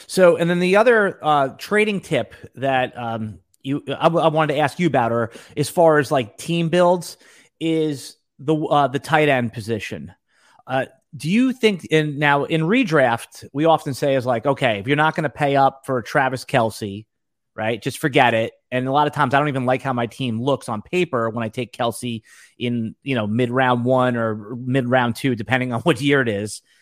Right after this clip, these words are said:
And we could just cycle through, you know, tight end eight through sixteen and hope that we land a dart. In,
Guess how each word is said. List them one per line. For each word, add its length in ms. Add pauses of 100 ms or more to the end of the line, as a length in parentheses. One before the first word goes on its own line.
(340)
And 140
we 80
could 160
just 180
cycle 400
through, 720 (300)
you 80
know, 180
tight 280
end 180
eight 200
through 120
sixteen 500
and 100
hope 260
that 120
we 120
land 240
a 40
dart. 400
In, 320